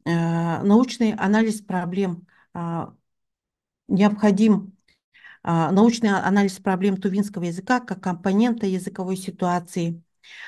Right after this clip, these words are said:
определение круга проблем и разработка приоритетных направлений исследований в области тувинского языка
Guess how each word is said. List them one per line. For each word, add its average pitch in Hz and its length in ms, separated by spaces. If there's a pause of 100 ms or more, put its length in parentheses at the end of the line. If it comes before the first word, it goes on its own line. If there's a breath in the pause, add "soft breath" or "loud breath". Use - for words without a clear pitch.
(160 loud breath)
определение 214 760
круга 214 300
проблем 202 480
и 196 160
разработка 196 800
приоритетных 208 760
направлений 190 640
исследований 175 540
в 170 100
области 185 380
тувинского 175 500
языка 180 560